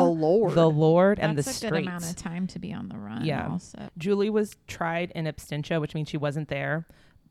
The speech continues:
Speaker 2: But the, the parliament in the province charged her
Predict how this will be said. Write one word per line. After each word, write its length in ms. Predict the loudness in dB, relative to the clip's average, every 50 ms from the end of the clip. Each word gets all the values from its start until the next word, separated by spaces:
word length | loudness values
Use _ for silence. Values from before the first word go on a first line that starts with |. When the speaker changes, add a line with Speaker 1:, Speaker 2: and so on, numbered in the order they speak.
| -20 -10 -4
Speaker 2:
But 240 | -2 -2 -2 0
the, 200 | 0 0 0 0 -2
the 80 | -6 -8
parliament 760 | -2 0 2 2 2 2 2 0 0 -2 -4 -6 -8 -14 -16 -20 -18 _ -8
in 80 | -6
the 80 | -6 -6
province 880 | -4 -2 0 2 2 2 0 -2 -4 -4 -6 -10 -14 -18 -18 -20 -20 _ _ _ _ _ _ _ _ _ -10
charged 400 | -2 0 2 2 0 0 -4 -4
her 220 | -4 -2 -2 -4